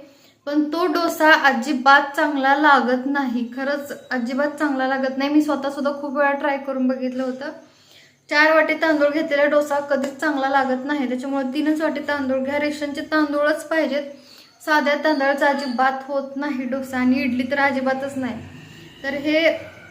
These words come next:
प्रमाण तर झालं, तर याला भिजवायचं कसं? हिवाळ्याचे दिवस आहेत, पावसाळ्याचे दिवस आहे, असतील तर थंडीच्या वातावरणामध्ये कसं फर्मेंट करायचं हे बघूया आपण. तर, अ, सकाळी मी सहा वाजता उडदाची डाळ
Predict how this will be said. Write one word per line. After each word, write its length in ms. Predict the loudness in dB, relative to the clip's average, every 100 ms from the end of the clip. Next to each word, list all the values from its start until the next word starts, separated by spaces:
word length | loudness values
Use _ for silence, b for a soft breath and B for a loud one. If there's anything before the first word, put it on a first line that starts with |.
| -20 -20 -20 _ _ -12
प्रमाण 540 | -10 -4 -2 2 4 4
तर 100 | 2
झालं, 360 | 2 2 2
तर 160 | 0 2
याला 320 | 4 6 4
भिजवायचं 680 | 4 0 0 2 4 4 4
कसं? 280 | 0 0 0
हिवाळ्याचे 520 | 2 4 4 2 0
दिवस 340 | 0 0 0
आहेत, 240 | -4 -4 -6 -10 B B B _
पावसाळ्याचे 520 | 0 0 2 2 2
दिवस 380 | 0 2 0 2
आहे, 180 | 2 2
असतील 680 | 2 2 -2 -8 -8 -10 B B _
तर 80 | -12 -2
थंडीच्या 520 | 4 6 6 6 8
वातावरणामध्ये 760 | 8 8 6 6 8 6 6 2
कसं 320 | 0 0 0
फर्मेंट 500 | 0 0 2 0 2
करायचं 380 | 2 2 2 -2
हे 140 | -2
बघूया 440 | 2 2 2 0 0
आपण. 240 | -2 -8 -8 b b b b b _
तर, 180 | -2 2
अ, 420 | 6 8 8 4 -2 -14 -4
सकाळी 320 | -2 6 6
मी 140 | 6 2
सहा 500 | -4 0 2 6 6
वाजता 540 | 6 2 2 2 2
उडदाची 360 | 0 0 0 0
डाळ 320 | 4 4